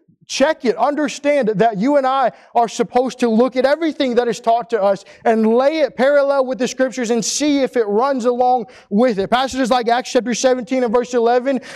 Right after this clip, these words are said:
and First John chapter four and verse one tell us that we are supposed to do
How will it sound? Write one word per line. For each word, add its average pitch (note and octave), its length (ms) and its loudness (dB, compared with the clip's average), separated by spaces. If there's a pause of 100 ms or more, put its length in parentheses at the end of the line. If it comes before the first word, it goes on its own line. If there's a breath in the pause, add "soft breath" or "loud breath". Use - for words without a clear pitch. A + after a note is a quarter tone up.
(140 loud breath)
and A3+ 280 2
First B3 220 0
John B3+ 160 -2
chapter A#3 260 -2
four B3+ 260 0
and A#3 60 -6
verse A#3 220 -2
one A3+ 260 0
tell B3+ 280 0
us G3+ 140 -4
that G#3+ 120 0
we A3 220 0
are G#3+ 120 2
supposed A#3 460 -4
to A3+ 80 -2
do F#3+ 340 0